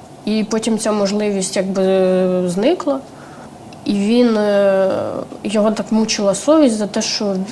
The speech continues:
от він підставив свою сім'ю, дітей, там, дружину, що вони не змогли виїхати, що він, е, думав, е, покінчити життя самогубством,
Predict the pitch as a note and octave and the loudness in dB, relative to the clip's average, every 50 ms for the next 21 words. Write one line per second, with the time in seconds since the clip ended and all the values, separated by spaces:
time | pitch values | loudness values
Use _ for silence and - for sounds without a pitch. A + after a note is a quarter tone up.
0 | - - A3 G#3 G#3 - - G3+ F#3+ G3 G3+ A3 A3+ A3+ A3 G3 - G#3 - - | -8 -6 -6 -6 -6 -6 -6 -4 -4 -2 0 2 2 2 2 0 -2 -6 -8 -8
1 | - - A3 G#3+ G#3 G3+ F#3 F#3 - - G#3+ G3+ G3 F#3+ F#3 - - G3+ F#3 F#3+ | -4 -2 0 2 2 2 0 -2 -4 -4 -4 -2 -2 -2 -4 -4 -2 -2 -2 0
2 | F#3+ A3+ C#4 D#4 D4 C4 G#3+ G3 G3 F#3 - A3 G#3+ G#3+ G#3+ G#3 G#3 G3+ F3+ F3+ | 2 2 4 6 6 4 4 2 -2 -2 0 0 0 2 0 0 0 0 0 0
3 | F3 F#3 F#3 F#3 F#3 G#3 A3+ B3+ D4+ D#4+ C4+ A3+ - - G#3+ G#3 G#3+ A3 A3 A3+ | 0 0 0 0 0 2 4 4 6 6 4 4 2 -2 -2 -2 0 2 2 2
4 | G#3+ G3+ G#3 G#3+ G3+ G3 F#3+ F#3 F3+ F#3+ G#3 B3 D4+ D#4+ - - A#3+ A#3+ - G#3+ | 0 0 0 -2 -2 0 0 0 0 0 2 2 2 2 2 0 -6 -4 -4 -4
5 | G#3 G#3+ - - - - - - - - - - - - - G3 F#3 F#3 F#3+ F#3 | -4 -4 -6 -10 -18 -18 -18 -18 -18 -14 -10 -8 -8 -6 -2 0 0 2 2 0
6 | G3 A3+ B3 A#3+ A3+ G#3+ G#3+ G#3 G#3 G3+ G3 F#3+ F#3 F#3 G#3+ A3+ A3+ G#3+ G3 F#3+ | 0 2 2 4 2 2 0 0 0 0 0 0 0 0 0 0 2 2 0 0
7 | G3 - - F#3 F#3 F#3 F#3 F#3 F#3 F3+ F3+ - G3+ F#3 A3 G#3+ G3+ - - - | -2 -6 -4 0 0 2 2 2 2 0 0 -2 -4 -2 -2 -2 -2 -2 -4 -2
8 | G3+ F#3 G3 G3+ F#3+ - G3+ F#3+ - - G3 F3+ F3+ E3 G3+ C#4 E4+ - - - | -2 -2 -2 -2 -2 0 -2 -2 0 -2 -2 -2 -2 0 2 0 0 0 -2 -10
9 | - - A#3 G#3+ A3 | -6 -4 -4 -4 -4